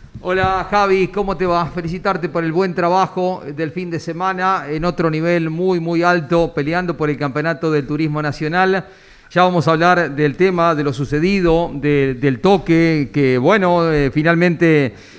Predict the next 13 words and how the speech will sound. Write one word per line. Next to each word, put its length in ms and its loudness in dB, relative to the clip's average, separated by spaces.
no 180 0
tiene 240 2
derivaciones 920 4
y 60 -4
que 120 -2
permite 380 0
mantener 420 2
la 100 4
posición 400 2
que 100 2
tuviste 320 2
en 100 2
pista. 460 2